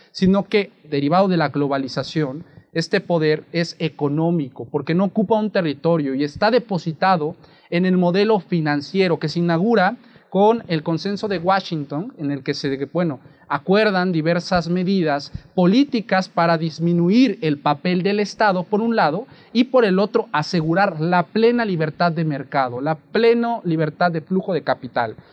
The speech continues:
Ahora, ¿qué es lo que pasó? ¿Qué cambió en esta visión economicista? Lo que cambió fue que ya no se importa o se exportan materias o bienes,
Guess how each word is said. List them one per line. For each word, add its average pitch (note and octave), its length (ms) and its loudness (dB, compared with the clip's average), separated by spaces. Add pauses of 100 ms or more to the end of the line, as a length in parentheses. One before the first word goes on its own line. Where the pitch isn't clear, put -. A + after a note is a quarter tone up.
(240)
Ahora, E3+ 360 2 (340)
¿qué A3+ 80 4
es A#3 80 2
lo B3+ 160 2
que A3+ 100 0
pasó? D#3 380 -2
¿Qué A#3+ 160 -2
cambió A3 420 2
en G#3 120 0
esta G#3 220 -4 (400)
visión F#3 380 -2
economicista? C#3+ 840 -4 (200)
Lo G3+ 160 0
que G#3 140 0
cambió A#3 300 2
fue B3 200 -4
que A#3 140 -6
ya A3 160 0
no B3 140 -2
se - 140 -8
importa G#3 580 0
o F3 60 -2
se E3 100 -6
exportan G3 580 -4 (220)
materias E3 920 -2
o C3 400 -8
bienes, F3+ 560 -2